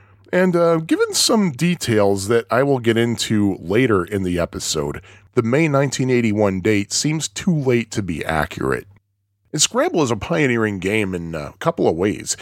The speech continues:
It's considered to be the first multi-level shoot 'em up, and it's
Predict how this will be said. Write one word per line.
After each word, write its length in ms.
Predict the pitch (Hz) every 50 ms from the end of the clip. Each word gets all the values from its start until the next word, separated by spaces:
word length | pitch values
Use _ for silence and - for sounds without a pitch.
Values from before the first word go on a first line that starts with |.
| - -
It's 160 | 127 123 -
considered 640 | - - 151 147 131 - - - 165 160 175 175 147 -
to 100 | - 139
be 240 | 123 113 131 135 127
the 100 | 110 107
first 560 | - - - - - 143 156 151 - - - -
multi-level 840 | 113 101 104 110 147 208 196 - 190 160 135 147 151 147 135 131 127
shoot 360 | - - - - 254 269 269
'em 160 | 156 104 87 80
up, 240 | 73 76 - - - - - - _ _ _
and 200 | - 135 139 143
it's 300 | 147 127 - - - -